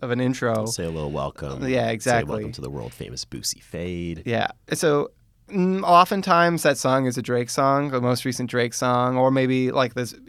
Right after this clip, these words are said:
Speaker 1: I can remember it being a Migos song,
Speaker 2: Or a
Speaker 1: or
Speaker 2: Cardi B song.
Speaker 1: Cardi B song, maybe, like, Mask Off when it was popular would have
Speaker 2: Mm-hmm,
Speaker 1: been that
Speaker 2: mm-hmm.
Speaker 1: kind of song.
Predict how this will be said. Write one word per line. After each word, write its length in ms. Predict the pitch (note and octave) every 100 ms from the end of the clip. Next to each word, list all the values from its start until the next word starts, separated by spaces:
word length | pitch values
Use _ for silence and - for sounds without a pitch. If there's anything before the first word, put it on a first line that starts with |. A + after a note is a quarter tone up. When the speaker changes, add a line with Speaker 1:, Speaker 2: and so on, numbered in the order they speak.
| -
Speaker 1:
I 60 | B2+
can 120 | B2+
remember 160 | A#2+ A#2
it 40 |
being 180 | A2 B2+
a 40 |
Migos 320 | B2+ D3 D#3 D3
song, 540 | - C#3+ C#3 C#3 C#3
Speaker 2:
Or 20 |
a 20 |
Speaker 1:
or 40 | C3
Speaker 2:
Cardi 180 | F2 E2
B 160 | -
song. 120 | D2
Speaker 1:
Cardi 160 | C3+ B2+
B 120 | B2+ B2+
song, 600 | - C3 C3 C3 C3 C3+
maybe, 160 | C#3+
like, 160 | C#3+ B2+
Mask 340 | C#3 C#3 - C3+
Off 280 | B2+ C3
when 140 | C#3 C3+
it 100 | C3+
was 140 | C3+
popular 480 | - B2+ B2+ C3+ C3+
would 100 | C3+
have 60 | C3
Speaker 2:
Mm-hmm, 40 |
Speaker 1:
been 120 | C3+
that 180 | C3+ C3+
Speaker 2:
mm-hmm. 100 | F2+
Speaker 1:
kind 140 | G#2 C#3
of 80 |
song. 460 | C3+ C#3 C3 C3+ C#3